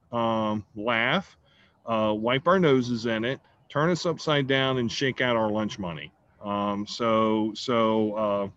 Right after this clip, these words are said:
you know, we should be a little bit more strategic. Now, what that solution is to not breaking the filibuster, no idea.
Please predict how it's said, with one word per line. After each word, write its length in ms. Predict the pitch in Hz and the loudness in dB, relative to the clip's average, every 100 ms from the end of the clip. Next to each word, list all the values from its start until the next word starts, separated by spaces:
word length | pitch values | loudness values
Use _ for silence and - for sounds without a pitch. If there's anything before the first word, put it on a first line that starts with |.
| _ _ - | _ _ -12
you 160 | 120 117 | -6 -2
know, 340 | 113 110 113 117 | 0 0 -2 -4
we 120 | 120 | -4
should 200 | - 120 | -4 -2
be 140 | 135 | 0
a 40 | 139 | 2
little 220 | 135 127 | 2 0
bit 180 | 123 120 | -2 -2
more 200 | 117 107 | -2 -2
strategic. 680 | - 104 117 107 90 - | -6 -6 -2 -2 -2 -8
Now, 100 | 101 | -6
what 200 | 95 120 | -4 -2
that 180 | 139 139 | 0 0
solution 500 | - 135 143 - 135 | 0 2 2 2 0
is 260 | 139 175 - | 0 -2 0
to 120 | 113 | 0
not 320 | 107 110 143 | 0 -2 -2
breaking 360 | 147 147 165 160 | -2 0 0 0
the 60 | |
filibuster, 720 | 151 170 165 160 160 - 170 160 _ _ _ _ - | 0 -2 0 2 0 2 -2 -2 _ _ _ _ -2
no 180 | 113 117 | 0 2
idea. 380 | 110 90 69 | 0 -4 -8